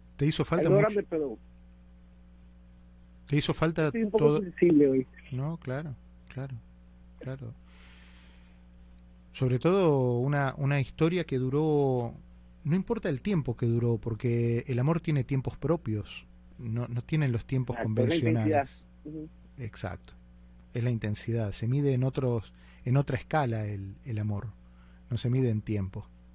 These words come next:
Speaker 2: Yo hace tiempo que dejé de, de tratar de medir a otros hombres con él.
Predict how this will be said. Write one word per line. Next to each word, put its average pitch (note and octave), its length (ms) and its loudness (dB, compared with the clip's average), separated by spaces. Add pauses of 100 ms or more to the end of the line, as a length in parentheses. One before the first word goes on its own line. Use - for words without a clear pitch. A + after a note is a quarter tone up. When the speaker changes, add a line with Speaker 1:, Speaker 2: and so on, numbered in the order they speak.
(1400)
Speaker 2:
Yo B3+ 180 0
hace B3 200 0
tiempo G#3+ 400 4
que F3+ 140 2
dejé D#3 440 4
de, D#3 340 4 (1400)
de D#3+ 260 2
tratar F#3+ 420 4
de G#3+ 100 6
medir F3+ 300 -2
a F#3 60 -2
otros C#3+ 260 -10
hombres F3+ 440 4
con D#3+ 240 -4
él. G3 180 0